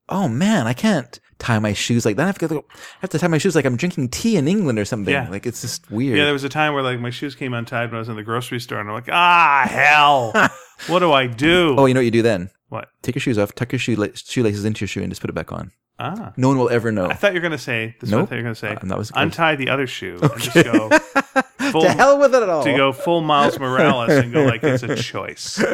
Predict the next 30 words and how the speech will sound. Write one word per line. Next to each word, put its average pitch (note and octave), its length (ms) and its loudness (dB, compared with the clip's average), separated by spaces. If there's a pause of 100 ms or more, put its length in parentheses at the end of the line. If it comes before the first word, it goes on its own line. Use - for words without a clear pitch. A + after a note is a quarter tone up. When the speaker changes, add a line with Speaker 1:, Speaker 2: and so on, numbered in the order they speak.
(160)
Speaker 1:
<laughs> B2 140 0 (320)
Speaker 2:
It's - 280 -10
just - 520 -6 (140)
a C3+ 100 0
choice." - 580 -12
Speaker 1:
Yeah, - 100 -6
I D#3+ 80 0
quite F#3 200 2
often, D3+ 260 2
when A#2 100 2
I A2 60 2
go A2+ 120 2
home A#2 180 -4 (100)
from G#2 160 -6
work, G2 260 0
I G2 60 0
just F#2 240 -4 (160)
tuck - 180 -6
my F#2 240 -2
shoelaces F2+ 500 -4
into F#2+ 220 -8
my F#2 160 -8
shoes F#2+ 440 -8
and F#2 200 -14 (400)
just - 140 -8
slip G2+ 140 -8
'em F#2 120 -6
on F#2 200 -8
that F2+ 140 -10
way. F2 160 -12